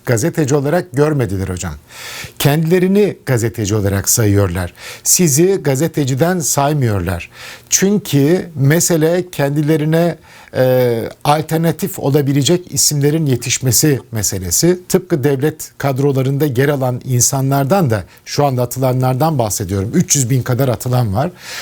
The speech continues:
Bunların hepsinin diğerlerine bakınca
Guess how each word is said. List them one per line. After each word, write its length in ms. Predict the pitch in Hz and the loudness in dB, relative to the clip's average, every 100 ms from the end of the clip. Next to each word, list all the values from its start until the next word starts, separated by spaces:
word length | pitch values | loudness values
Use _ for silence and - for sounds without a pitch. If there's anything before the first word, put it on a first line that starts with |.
| - 139 | -4 2
Bunların 360 | 175 202 208 | 4 4 2
hepsinin 680 | 180 127 202 202 147 127 190 - - - 120 | -2 0 0 0 0 0 -2 -8 -20 -8 0
diğerlerine 720 | 135 185 175 151 131 120 104 - | 4 4 2 0 0 0 -2 -6
bakınca 500 | 107 123 202 175 143 | -4 -4 -2 0 0